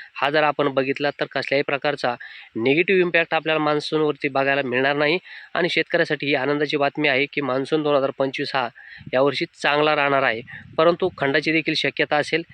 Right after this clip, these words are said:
एकंदरीत संपूर्ण जर पावसाळ्याची स्थिती बघितली तर सुरुवातीला जी पावसाची सुरुवात असेल तर चांगल्यापैकी होण्याचा अंदाज आहे, काही ठिकाणी दमदार पावसाची सुरुवात असेल, त्यानंतर खंड असेल आणि पुन्हा पावसाचा जो कमबॅक असेल तर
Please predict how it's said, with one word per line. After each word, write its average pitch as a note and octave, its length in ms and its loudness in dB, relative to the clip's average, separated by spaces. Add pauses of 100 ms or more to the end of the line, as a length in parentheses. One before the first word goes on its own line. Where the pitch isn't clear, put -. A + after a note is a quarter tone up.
(240)
एकंदरीत D#3 400 0
संपूर्ण D#3 440 0
जर D#3 200 2 (760)
पावसाळ्याची D3+ 500 2
स्थिती D3+ 300 -2
बघितली D#3 400 0 (680)
तर E3 60 2
सुरुवातीला D#3 420 2
जी D#3+ 120 0
पावसाची D3+ 640 0 (240)
सुरुवात D3 320 0
असेल B2+ 280 0 (120)
तर C3+ 80 -2
चांगल्यापैकी C#3+ 540 0
होण्याचा C#3 340 0
अंदाज C#3+ 260 0
आहे, C#3+ 160 2 (360)
काही C#3 140 2
ठिकाणी C#3 300 0 (180)
दमदार C3 320 0
पावसाची D3+ 320 0
सुरुवात C#3 400 0
असेल, C3+ 320 0 (420)
त्यानंतर D3+ 400 2
खंड C#3 200 0
असेल D3+ 320 0
आणि C#3 200 0 (120)
पुन्हा D3+ 240 4
पावसाचा D3+ 380 0
जो D3 180 0
कमबॅक C#3 360 0
असेल B2+ 260 0 (440)
तर C#3 80 2